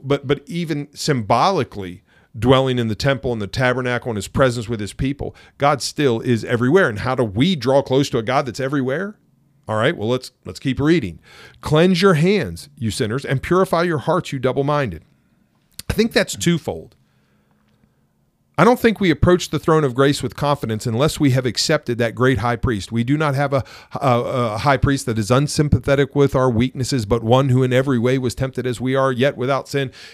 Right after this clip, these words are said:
And when we trust in Jesus, we can approach the throne with confidence. So I think the cleansing of the hands, in some sense, at least positionally, at least in terms of our relationship with God,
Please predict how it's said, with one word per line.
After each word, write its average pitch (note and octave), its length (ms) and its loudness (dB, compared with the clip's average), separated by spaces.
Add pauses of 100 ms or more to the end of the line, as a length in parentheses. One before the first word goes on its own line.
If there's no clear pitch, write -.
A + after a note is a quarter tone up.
And A#2+ 140 -6
when C3 140 0
we A2+ 100 -2
trust - 420 -2
in D3+ 120 -6
Jesus, A#2+ 440 -4
we B2 140 0
can C3+ 180 -2
approach D3 520 0
the F3 100 -6
throne C#3 380 -6
with B2+ 160 -4
confidence. A2 500 -10
So C3+ 100 -4
I A#2+ 80 0
think E3+ 220 -4
the D3+ 120 -6
cleansing E3+ 420 -2
of D3+ 80 -8
the C3 80 -4
hands, C#3 280 -4 (300)
in C#3 160 2
some A3 300 2
sense, A2+ 260 -2
at B2+ 160 -4
least C#3 320 -2
positionally, A2 1300 2 (480)
at A2 100 0
least D3+ 320 6
in E3+ 160 2
terms E3 320 2
of C#3 80 0
our C#3 140 4
relationship C#3 760 0
with E3 140 -4
God, F#2 360 -2